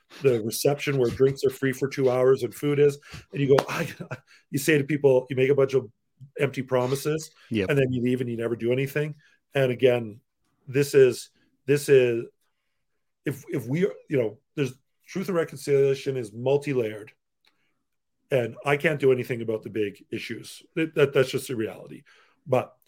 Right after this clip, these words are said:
Speaker 1: if I can walk side by side with communities that we're trying to build, build bridges with, with the Indigenous communities,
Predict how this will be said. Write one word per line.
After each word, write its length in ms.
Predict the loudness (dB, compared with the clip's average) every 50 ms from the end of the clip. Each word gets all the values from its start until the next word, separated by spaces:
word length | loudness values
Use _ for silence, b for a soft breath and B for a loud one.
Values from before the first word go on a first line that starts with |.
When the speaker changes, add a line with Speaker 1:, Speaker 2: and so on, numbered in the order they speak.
| _ _ _
Speaker 1:
if 140 | 0 2 4
I 100 | 6 6
can 160 | 4 4 4
walk 260 | 4 4 4 2 0 -2
side 280 | -2 0 0 2 2
by 100 | 2 0
side 420 | 0 -2 -6 -8 -10 -12 -16 -18 -20 _ _ _ _ _ _ _ _ _ _ _ _
with 320 | 0 2 2 2 0 -6 -10
communities 680 | -10 -6 -4 -2 -2 -2 -2 -2 -2 -4 -4 -8 -6 -4
that 160 | -4 -4 -4
we're 60 | -4
trying 320 | -4 -2 0 0 0 -2 -2
to 160 | -4 -6 -4
build, 320 | -2 -2 0 0 -2 -4 -10 -14 _
build 200 | -2 -2 -2 0
bridges 300 | -2 -4 -4 -4 -6 -10
with, 180 | -10 -12 -12 -14
with 120 | -16 -12
the 80 | -10 -10
Indigenous 400 | -4 -2 -2 -2 -2 -4 -8 -8
communities, 340 | -10 -10 -10 -10 -10 -12